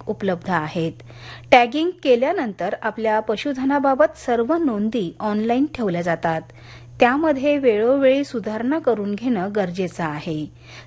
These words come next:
सांसर्गिक आजारास प्रतिबंध आणि नियंत्रण अधिनियम दोन हजार नऊ नुसार पशुधनातील सांसर्गिक आजार प्रतिबंध आणि नियंत्रण करण्यासाठी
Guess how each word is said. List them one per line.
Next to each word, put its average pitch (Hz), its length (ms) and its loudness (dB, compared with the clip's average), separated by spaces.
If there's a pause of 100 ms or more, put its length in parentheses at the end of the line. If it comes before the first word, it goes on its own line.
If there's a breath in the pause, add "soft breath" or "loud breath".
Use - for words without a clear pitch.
सांसर्गिक 311 600 2
आजारास 294 540 2
प्रतिबंध 240 680 0
आणि 277 220 4
नियंत्रण 233 720 0
अधिनियम 208 600 0
दोन 202 240 2
हजार 226 380 2
नऊ 220 260 0
नुसार 175 460 -2 (320 loud breath)
पशुधनातील 294 840 2 (300 loud breath)
सांसर्गिक 254 680 0
आजार 233 380 2
प्रतिबंध 196 680 -2 (420 loud breath)
आणि 220 260 2
नियंत्रण 277 580 2
करण्यासाठी 285 800 0